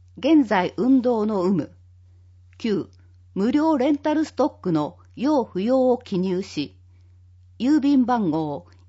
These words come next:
一三六の零零八一、夢の島一の一の二、夢の島競技場内屋外スポーツ施設事務所へ。なお、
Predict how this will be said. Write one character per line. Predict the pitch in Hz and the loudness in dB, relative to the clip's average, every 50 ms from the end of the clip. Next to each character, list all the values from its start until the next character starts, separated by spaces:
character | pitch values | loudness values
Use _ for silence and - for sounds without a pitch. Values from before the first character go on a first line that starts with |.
| _ _ - - | _ _ -16 -10
一 | - 208 - - | -10 -10 -10 -10
三 | - - - 320 311 269 214 165 | -16 -6 -2 0 2 2 2 0
六 | 170 175 - - - | -2 -4 -4 -4 -4
の | 143 147 147 143 - - _ - | -2 -2 -2 -4 -8 -12 _ -8
零 | 160 208 285 311 311 311 | -4 -2 0 0 0 0
零 | 330 320 262 208 175 | 0 0 -2 -2 -4
八 | - - 151 - - - 175 170 | -6 -8 -12 -12 -10 -8 -8 -8
一、 | 180 - - - - - - - _ - _ - _ _ _ _ _ _ _ _ _ - | -8 -8 -12 -14 -14 -14 -14 -16 _ -20 _ -20 _ _ _ _ _ _ _ _ _ -6
夢 | 185 208 226 277 277 | -4 -2 0 0 2
の | 254 269 269 | 2 0 -2
島 | - - 214 214 208 202 190 - _ _ - - - | -4 -4 -6 -4 -4 -4 -6 -8 _ _ -20 -12 -10
一 | 185 190 - - 330 320 | -10 -10 -6 -4 2 2
の | 285 214 - - | 2 2 0 -4
一 | - 180 - - - 226 | -6 -10 -8 -8 -6 -4
の | 208 160 143 | -2 -2 0
二、 | 143 156 156 156 - _ _ - - _ _ _ _ _ _ _ - - | 0 0 -2 -2 -6 _ _ -20 -20 _ _ _ _ _ _ _ -20 -8
夢 | 170 196 220 277 302 | -6 -2 0 2 2
の | 285 302 320 | 4 2 2
島 | - - 269 285 277 277 | 2 2 2 2 2 2
競 | - - 285 269 311 | -2 -2 0 4 6
技 | 285 285 302 269 | 6 6 6 4
場 | 214 - 285 262 240 202 | 4 2 0 0 2 2
内 | 160 147 156 151 - - - | 0 0 -2 -4 -6 -6 -8
屋 | 160 170 - 269 277 | -8 -8 -4 0 2
外 | 302 311 311 311 294 | 2 4 4 2 0
ス | - - - | -2 -10 -6
ポ | - 285 302 302 | -4 -2 -2 -2
ー | 294 | -2
ツ | - 277 | -4 -8
施 | 269 - - | -8 -6 -4
設 | 269 269 269 - 226 | -4 -4 -4 -4 -6
事 | 202 208 | -4 -2
務 | 208 202 208 | -2 -2 -2
所 | - - 143 131 | -4 -6 -8 -10
へ。 | - - - - - - - - - - - - - - - - - _ _ - _ - - - - - - | -10 -14 -16 -20 -20 -20 -20 -20 -20 -20 -20 -20 -20 -20 -20 -20 -20 _ _ -20 _ -20 -20 -20 -20 -14 -8
な | - 226 233 208 175 | -4 -2 -2 -2 -2
お、 | 156 - - | -4 -6 -10